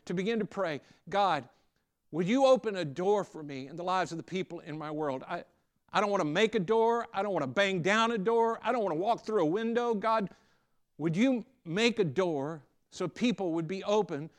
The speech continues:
to your message so that I could love them and they could hear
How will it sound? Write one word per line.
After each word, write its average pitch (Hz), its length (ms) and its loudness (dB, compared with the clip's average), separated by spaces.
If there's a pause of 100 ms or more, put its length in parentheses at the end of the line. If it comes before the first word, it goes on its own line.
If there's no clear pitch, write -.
(260)
to 175 120 -4
your 247 240 4
message 214 460 -4
so 175 140 -4
that 165 180 -6 (120)
I 220 140 6
could 185 180 -4
love 190 320 0
them 131 220 -12 (380)
and 139 100 -8
they 214 100 4
could 175 140 -2
hear 170 380 -2